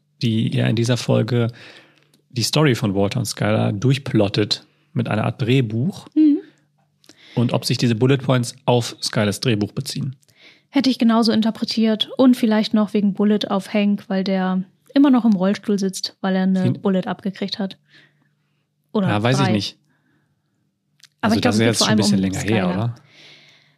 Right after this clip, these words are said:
Speaker 2: Trotzdem, Jesper. Trotzdem
Speaker 1: Gut.
Speaker 2: war das so.
Speaker 1: Und warum heißt sie abgehakt im Deutschen? Was ist abgehakt?
Speaker 2: Ich finde, hier ist gar nichts abgehakt. Finde ich blöd.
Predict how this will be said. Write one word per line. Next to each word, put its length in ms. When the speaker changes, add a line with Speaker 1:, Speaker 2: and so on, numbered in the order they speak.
Speaker 2:
Trotzdem, 640
Jesper. 400
Trotzdem 640
Speaker 1:
Gut. 160
Speaker 2:
war 80
das 140
so. 140
Speaker 1:
Und 220
warum 220
heißt 320
sie 180
abgehakt 560
im 120
Deutschen? 580
Was 200
ist 100
abgehakt? 720
Speaker 2:
Ich 140
finde, 180
hier 100
ist 100
gar 180
nichts 180
abgehakt. 640
Finde 200
ich 60
blöd. 360